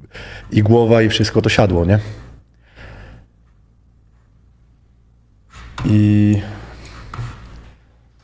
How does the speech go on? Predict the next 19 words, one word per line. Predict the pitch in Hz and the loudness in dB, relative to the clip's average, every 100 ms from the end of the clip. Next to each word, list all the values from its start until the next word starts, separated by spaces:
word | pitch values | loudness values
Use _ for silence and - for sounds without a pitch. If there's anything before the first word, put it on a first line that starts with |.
| _ _ _ _ - - 190 196 - | _ _ _ _ -20 -16 -12 -8 -2
ten | 120 | 0
jego | 123 | 0
prawnik | - 143 139 113 | 2 2 2 2
zadzwonił | 113 120 117 | 2 2 2
do | 107 104 | 2 2
mnie, | 107 107 110 - - - - - - | 2 2 -2 -6 -14 -18 -20 -10 0
powiedział | 110 117 110 107 | 2 4 2 2
mi, | 104 104 98 - | 2 2 0 -4
y, | 85 92 90 | -4 -2 0
że | 101 | 2
może | 107 107 110 | 2 2 0
być | 110 | 0
tak, | 117 110 | 0 2
że | 104 | 2
będzie | 104 104 104 107 107 - - - | 2 2 2 2 -2 -12 -20 -4
potrzebna | 113 - 101 107 107 107 - - | -2 0 2 2 0 -4 -8 0
kaucja | 120 107 - 98 | 2 2 2 2
na | |
Kamila. | 95 101 98 101 | 2 2 2 2